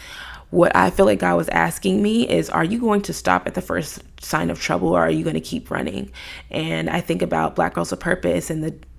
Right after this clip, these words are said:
things we've been trying to build over the past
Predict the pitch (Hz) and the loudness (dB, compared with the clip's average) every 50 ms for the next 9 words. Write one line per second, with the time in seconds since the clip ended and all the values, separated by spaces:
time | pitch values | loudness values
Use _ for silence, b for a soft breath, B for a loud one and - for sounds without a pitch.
0 | - - - 170 170 170 160 170 165 160 165 165 165 - - 165 165 165 165 156 | -20 -2 0 0 0 2 0 -2 -2 0 0 0 0 0 0 0 2 2 0 -2
1 | - 170 156 - 160 185 233 247 233 185 170 165 - - B B B B B B | -4 -6 -4 0 2 4 6 6 6 4 4 0 -4 -8 B B B B B B
2 | B 175 170 165 170 165 160 143 - - 165 156 160 160 160 160 156 - - - | B 0 2 2 2 0 0 -2 -2 -2 0 0 -2 -2 -4 -4 -6 -6 -8 -10
3 | - | -12